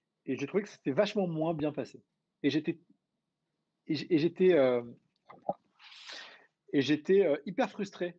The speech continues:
en fait, de ça. Euh, et je me suis dit, « Putain, il faut que je structure ce truc, quoi, tu vois, ce concept de human machine. En fait, il y a tellement de choses, il faut que je structure, je vais en faire une présentation. » Et puis, j'ai pas réussi à en faire une présentation.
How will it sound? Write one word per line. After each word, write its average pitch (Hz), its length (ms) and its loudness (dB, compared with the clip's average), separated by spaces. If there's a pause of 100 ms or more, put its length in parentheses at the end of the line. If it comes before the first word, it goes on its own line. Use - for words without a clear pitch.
(140)
en 131 80 -16
fait, 143 180 -6
de 131 140 -8
ça. 170 300 -6 (880)
Euh, 135 480 2 (1700)
et - 40 -18
je 156 100 -16
me 139 60 -12
suis 160 100 -14
dit, « 202 120 -8
Putain, - 160 -8
il 151 80 -6
faut 156 120 -8
que 120 80 -6
je 139 60 -2
structure 196 500 -4
ce - 140 -8
truc, 190 280 -2
quoi, - 220 0
tu - 140 -8
vois, 143 160 4
ce - 160 -4
concept 135 300 0
de 139 40 6
human 139 220 4
machine. 139 340 4
En 147 60 4
fait, - 80 0
il 160 60 -2
y 156 40 0
a - 40 -4
tellement 226 340 2
de 202 80 2
choses, 226 260 4
il 165 60 -8
faut 170 120 -12
que 143 60 -8
je 156 60 0
structure, 226 420 -2
je 151 60 0
vais 175 80 2
en - 20 2
faire 214 120 2
une 202 60 -6
présentation. » 170 520 -6 (560)
Et - 40 -6
puis, 185 120 -2
j'ai 202 80 2
pas 208 180 4
réussi 175 240 2
à 156 60 -2
en - 20 -8
faire 147 100 -6
une 139 80 -10
présentation. 139 600 -12